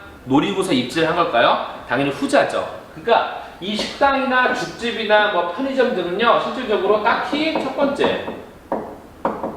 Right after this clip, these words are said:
상권을 고려하지 않습니다. 두 번째, 목적형, 목적형 점포에 입점해 있습니다.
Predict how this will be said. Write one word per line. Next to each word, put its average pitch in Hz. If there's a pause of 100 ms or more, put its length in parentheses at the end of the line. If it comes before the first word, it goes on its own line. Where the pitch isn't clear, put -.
(120)
상권을 240
고려하지 170 (360)
않습니다. 123 (140)
두 139
번째, 139 (1080)
목적형, - (1700)
목적형 269
점포에 240 (1700)
입점해 -
있습니다. -